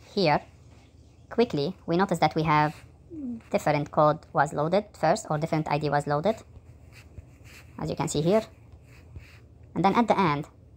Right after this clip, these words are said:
we see a, a, like, a show, show dialog box. So I suspect that this is exactly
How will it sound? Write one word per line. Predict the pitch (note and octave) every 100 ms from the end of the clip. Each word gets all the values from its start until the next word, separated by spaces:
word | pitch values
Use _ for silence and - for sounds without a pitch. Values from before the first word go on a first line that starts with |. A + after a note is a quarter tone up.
| - - - - - - - - -
we | F3+
see | F3+ F3
a, | D3+ E3 -
a, | E3 D#3+
like, | D#3+ D#3
a | D#3
show, | D#3 - D#3+ F3 - - -
show | - D3+ D3+
dialog | D#3 C#3 C#3+ D3+
box. | D#3 - - - - - - - - - -
So | -
I | -
suspect | D4 C4+ A#3+ A3
that | E3
this | E3+ -
is | G3 -
exactly | E3+ E3+ E3 - C#3+